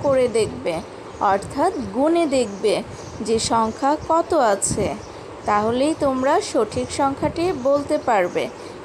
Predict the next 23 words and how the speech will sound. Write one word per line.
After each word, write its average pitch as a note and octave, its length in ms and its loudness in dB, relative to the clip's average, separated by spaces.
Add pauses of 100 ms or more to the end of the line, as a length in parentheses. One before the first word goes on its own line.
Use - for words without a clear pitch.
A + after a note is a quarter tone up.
লিখতে D4 420 0
পারবে। F#3+ 480 0 (640)
ছোট্ট B3+ 280 -2
সোনামণিরা, C4+ 760 2 (180)
তোমরা G#3+ 260 2
তাহলে A#3+ 360 0 (140)
এক B3 200 2 (160)
থেকে D#4+ 380 -2 (420)
বিশ G#3 400 0 (480)
এই G3 200 2
সংখ্যাগুলো A#3 1000 2 (420)
সুন্দর C4+ 400 2 (100)
করে D4+ 260 2 (480)
শিখে B3+ 460 0
ফেলবে। G#3 440 2 (640)
লিখতে B3 460 0
শিখবে, C4 480 -2 (200)
পড়তে C4 440 0
শিখবে, B3+ 520 0 (120)
বলতে D4+ 420 2
শিখবে। F#3 480 -2 (640)
এটাই A#3 400 2
তোমাদের D#4 380 2